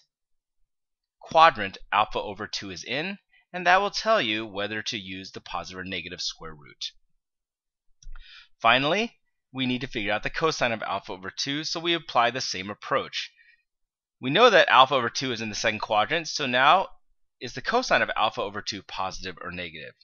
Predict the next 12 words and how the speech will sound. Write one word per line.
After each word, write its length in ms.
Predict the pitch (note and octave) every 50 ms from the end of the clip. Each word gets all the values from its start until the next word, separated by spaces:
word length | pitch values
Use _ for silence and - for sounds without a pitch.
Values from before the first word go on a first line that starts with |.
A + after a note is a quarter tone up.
| _ _ _ _ _ _ _ _ _ _ _ _ _
Well, 180 | - F2 F#2+ G#2+
the 80 | A#2+
cosine 440 | - - C3+ C#3 C3+ - C#3+ C3 B2+
of 180 | A#2+ A2+ G2+ G#2
a 60 | G#2+
second 300 | - - A#2 A2 A#2 G#2+
quadrant 400 | - - A2 A2 G#2+ A2 A2 -
angle 320 | - A#2 C3 D3 D#3+ F3+ E3+
is, 240 | - - G3+ G#3+ C3+
of 140 | B2+ -
course, 280 | - F#2 F#2 F#2+ - -
negative. 640 | A2 A2 A#2 B2+ C#3 D3+ C#3+ - - F2 D2 B1